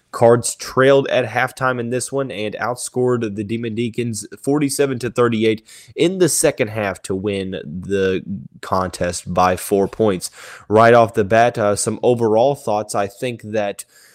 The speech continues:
we, we saw a little bit, m-, um, you know, we saw s-, some improvement, uh, in, in terms of the,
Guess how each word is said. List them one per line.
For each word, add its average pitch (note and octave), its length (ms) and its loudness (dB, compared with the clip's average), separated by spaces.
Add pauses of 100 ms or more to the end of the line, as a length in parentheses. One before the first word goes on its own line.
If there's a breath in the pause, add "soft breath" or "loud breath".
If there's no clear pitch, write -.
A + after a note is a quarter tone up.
(640 soft breath)
we, C#3+ 160 0
we D3+ 200 0
saw - 300 2
a G#3 40 2
little F#3+ 240 0
bit, E3 160 0
m-, C#3 300 -6 (100)
um, B2+ 640 0
you A#2 140 -8
know, - 20 -6
we B2+ 120 -4
saw D3+ 340 -4
s-, - 200 -8 (100)
some D#3 340 -2
improvement, C#3+ 800 0 (160)
uh, A#2 260 0
in, A#2+ 140 -4
in A#2+ 220 -6
terms C3 420 -6
of A2+ 260 0
the, G#2+ 280 -4